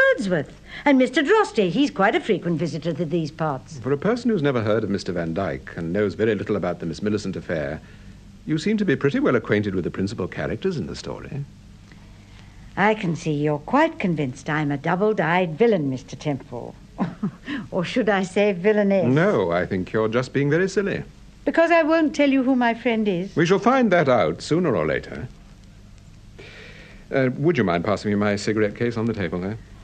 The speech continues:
Speaker 1: I'm sorry to appear so difficult, Mister Temple.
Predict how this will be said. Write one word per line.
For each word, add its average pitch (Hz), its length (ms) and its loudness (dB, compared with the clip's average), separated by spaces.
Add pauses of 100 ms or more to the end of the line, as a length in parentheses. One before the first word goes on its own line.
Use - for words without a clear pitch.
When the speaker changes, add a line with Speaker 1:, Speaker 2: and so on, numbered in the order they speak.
(1400)
Speaker 1:
I'm 311 180 0
sorry 302 360 2
to 233 100 -2
appear 240 300 -2
so 240 160 -2
difficult, 262 440 -6
Mister 269 240 -8
Temple. 277 480 -6